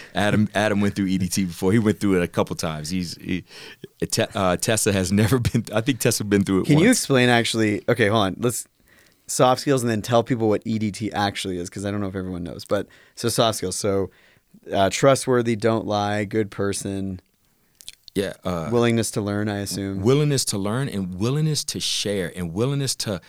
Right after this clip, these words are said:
Speaker 1: understand people don't learn like them. Not everybody learns the same, right?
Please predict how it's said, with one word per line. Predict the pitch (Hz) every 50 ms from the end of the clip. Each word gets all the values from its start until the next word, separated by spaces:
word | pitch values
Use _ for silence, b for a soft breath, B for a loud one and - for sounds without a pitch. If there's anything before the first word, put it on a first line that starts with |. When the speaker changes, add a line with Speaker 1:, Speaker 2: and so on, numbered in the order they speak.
| B B B B B _
Speaker 1:
understand | 117 120 117 110 - - - 113 107 101 87 -
people | - - 117 113 131
don't | 107 113 107 - 69 76
learn | 78 90 92 92 90 82
like | 80 80 78 - _
them. | - 73 71 - - _ _ _ _ _ _ _ _ _ -
Not | 110 120 -
everybody | 135 143 143 156 123 143 135 120 95
learns | 85 90 95 101 101 92 -
the | - 85
same, | - - 92 85 76 67 64 - - -
right? | 80 82 92 101